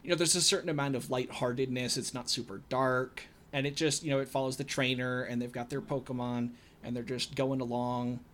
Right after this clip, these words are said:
fighting gyms. Like, it's just, there's a really strong appeal to that, I think, 'cause it just,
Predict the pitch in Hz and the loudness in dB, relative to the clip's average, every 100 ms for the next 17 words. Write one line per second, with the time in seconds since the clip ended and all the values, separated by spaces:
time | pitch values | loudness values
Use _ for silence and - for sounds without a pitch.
0 | - - 131 135 135 135 123 120 151 165 | -18 -2 0 2 0 0 0 0 0 -2
1 | 160 233 202 - - - 175 202 226 190 | 0 0 0 -4 -8 0 4 6 4 2
2 | 180 240 247 247 202 - 170 170 165 131 | -2 -4 -2 -2 2 2 2 0 0 -2
3 | - - 131 127 127 117 104 107 117 110 | -4 -2 0 0 0 -2 -4 -6 -6 -6
4 | 107 120 101 98 - - 135 147 151 190 | -6 -8 -8 -10 -14 -6 -4 -4 -2 0
5 | - - | 0 -2